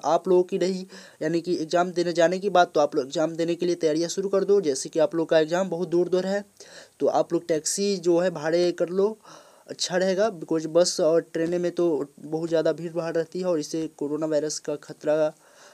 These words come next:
अ, संक्रमण होने का खतरा ज़्यादा रहता है। इसलिए आप लोग जैसे हो, आप लोग एग्जाम देने के लिए सेफ्टी से जाना,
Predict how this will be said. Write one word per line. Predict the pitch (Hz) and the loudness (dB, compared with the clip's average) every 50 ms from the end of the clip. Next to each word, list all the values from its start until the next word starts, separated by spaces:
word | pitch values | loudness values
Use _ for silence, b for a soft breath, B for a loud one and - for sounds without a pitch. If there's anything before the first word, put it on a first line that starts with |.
| B B | B B
अ, | - 139 | -2 -2
संक्रमण | 139 - 170 151 160 165 170 170 | -2 -2 -6 -4 -4 -2 -2 -2
होने | 170 165 165 165 | -2 -2 -4 -4
का | 156 - | -4 -4
खतरा | 156 - 165 - - 180 | -8 -8 -10 -6 -4 -4
ज़्यादा | 180 151 156 147 135 127 | 0 2 2 4 4 2
रहता | 117 123 113 - - | 0 -2 -8 -8 -12
है। | - - - 139 _ _ _ _ _ B B B B B B - | -12 -12 -14 -18 _ _ _ _ _ B B B B B B -8
इसलिए | 151 - 170 170 160 | -8 -4 0 2 2
आप | 160 156 170 | 2 4 2
लोग | 170 165 165 156 | -2 -2 -2 -2
जैसे | 156 170 160 156 - 202 | 0 0 0 2 0 0
हो, | 196 214 233 214 - | 0 2 2 2 2
आप | - - 143 - | 2 0 0 2
लोग | 160 160 | 0 0
एग्जाम | 156 156 160 165 170 | 0 2 0 0 0
देने | 170 165 170 | 0 -2 -2
के | 160 175 | -2 -2
लिए | 165 160 | -4 -4
सेफ्टी | - - 170 160 - - 196 190 | -4 -4 -6 -6 -4 -4 -4 -2
से | - 190 | -2 -2
जाना, | 170 170 165 170 175 185 190 | 0 -2 -2 -2 -2 -8 -10